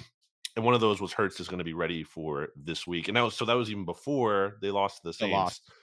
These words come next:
Speaker 1: Yeah, so I don't think this is, like, an overreaction or, like, "Oh, the Eagles are panicking." No, I think this was the expectation all along.
Speaker 2: Uh, well, we, we did talk about this, right? Uh, two weeks ago, we said, you know, somewhat jokingly, but we said, "What if, what if they lose both games, right? And what if the
Speaker 1: Mm-hmm.
Speaker 2: Cowboys, you know, win?" And, like,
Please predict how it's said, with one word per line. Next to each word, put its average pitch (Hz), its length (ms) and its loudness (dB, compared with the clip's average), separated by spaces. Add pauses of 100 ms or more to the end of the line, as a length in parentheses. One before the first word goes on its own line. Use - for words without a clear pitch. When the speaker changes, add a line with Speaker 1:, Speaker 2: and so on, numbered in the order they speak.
(300)
Speaker 1:
Yeah, 80 180 0
so - 100 -2
I 107 60 6
don't 117 120 0
think 120 140 -4
this 113 140 -4
is, 117 120 -2
like, 95 120 0
an 95 80 -4
overreaction 104 1120 0
or, 90 140 -2
like, 85 340 -2
"Oh, 87 160 0
the 87 80 -6
Eagles 95 200 -6
are 90 60 -4
panicking." 95 540 -4
No, 95 120 0
I 85 80 -2
think 95 140 -12
this 101 140 -10
was 92 120 -6
the - 80 -4
expectation 87 600 -4
all 76 180 -6
along. 71 200 -6 (1000)
Speaker 2:
Uh, 123 340 2
well, 139 120 2
we, 165 280 6
we 156 120 4
did 180 180 6
talk 139 240 6
about 92 220 -2
this, 85 200 -10
right? 104 200 2 (160)
Uh, 98 240 0 (200)
two 147 100 6
weeks 131 240 0
ago, 98 180 0
we 98 120 -2
said, 101 380 -2 (320)
you 139 100 -2
know, 98 160 2 (640)
somewhat 147 320 4
jokingly, 98 400 -2
but 95 140 -4
we 98 80 0
said, 101 140 -4
"What 113 180 4
if, 135 220 4
what 98 120 0
if 107 60 -2
they 117 140 2
lose 151 220 12
both 110 220 8
games, 90 260 -2
right? 107 140 4
And 110 100 4
what 107 120 4
if 104 60 -2
the 113 80 0
Speaker 1:
Mm-hmm. 104 80 2
Speaker 2:
Cowboys, 110 440 6
you 117 100 2
know, 110 140 4
win?" 107 220 0
And, 117 220 -2
like, 113 160 4